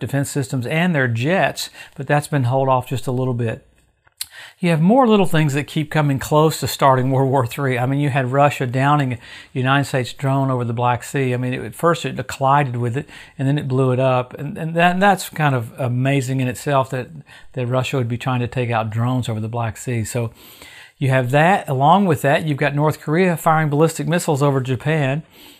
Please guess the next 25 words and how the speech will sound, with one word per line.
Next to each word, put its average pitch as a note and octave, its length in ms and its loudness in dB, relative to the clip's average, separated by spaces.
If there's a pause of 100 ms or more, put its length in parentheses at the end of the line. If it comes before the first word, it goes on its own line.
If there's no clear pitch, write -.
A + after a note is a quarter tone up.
(100)
because C3 240 0
America D3+ 640 2
and C#3 140 -2
South G#3+ 320 2
Korea D3 260 2
are F3 100 0
just F#3+ 200 -4
having D#3 280 4
an C#3+ 320 2
exercise, C#3 640 0
trying, A3+ 320 0
it's G3+ 160 -2
really B3+ 220 0
trying D3+ 200 2
to A#2+ 80 -2
show D3 160 0
pressure D3+ 500 0 (280)
and C3 100 -2
strength D3+ 360 0
against C3 320 -4
China, F#3 440 0
not C#3+ 200 2
against C3+ 280 -2
North C#3 200 0
Korea. C#3+ 420 0